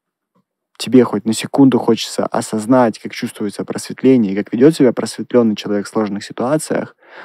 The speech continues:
то в следующий раз в своей сложной ситуации спроси себя, как бы ты поступил или поступила,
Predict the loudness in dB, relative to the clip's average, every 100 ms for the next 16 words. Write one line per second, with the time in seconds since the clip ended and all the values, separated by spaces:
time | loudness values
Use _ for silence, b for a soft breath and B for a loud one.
0 | B -10 -4 2 4 4 2 0 -2 -8
1 | _ _ _ -12 0 2 2 2 2 2
2 | -2 -2 -2 -2 -6 -10 -10 -12 _ _
3 | -16 -8 -6 -4 -4 0 0 0 -4 0
4 | -2 0 -2 -2 -8 -6 0 2 4 2
5 | -4 -8 -6 -4 -4 -6